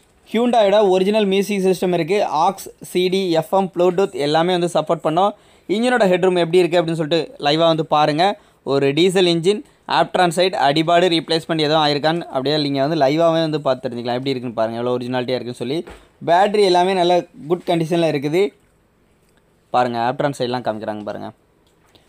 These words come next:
வண்டி overall நல்லா ஜென்யூனா வச்சிருக்கிறாங்க. அந்த கஸ்டமர்கிட்ட இருந்தா இவங்க வந்து வாங்கியிருக்கிறாங்க.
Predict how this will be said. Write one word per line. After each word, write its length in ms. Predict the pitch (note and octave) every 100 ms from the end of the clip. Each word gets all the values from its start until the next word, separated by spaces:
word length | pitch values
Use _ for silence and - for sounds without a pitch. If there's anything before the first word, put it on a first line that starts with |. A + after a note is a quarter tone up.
| -
வண்டி 240 | D3+ G3 G3
overall 320 | F#3 F#3 G#3 - D3+
நல்லா 300 | E3 F#3 - _ - C#3+
ஜென்யூனா 380 | D3+ E3+ F#3+ G#3 F3+
வச்சிருக்கிறாங்க. 540 | D3 F3+ D#3 D3+ B2+ G#2+ - _ _ -
அந்த 200 | B2+ D3+
கஸ்டமர்கிட்ட 480 | D3 D3 E3+ E3+ D#3+
இருந்தா 180 | D#3 F3
இவங்க 120 | D#3 D#3
வந்து 160 | D#3
வாங்கியிருக்கிறாங்க. 500 | D3 D3+ C#3+ C#3 C#3+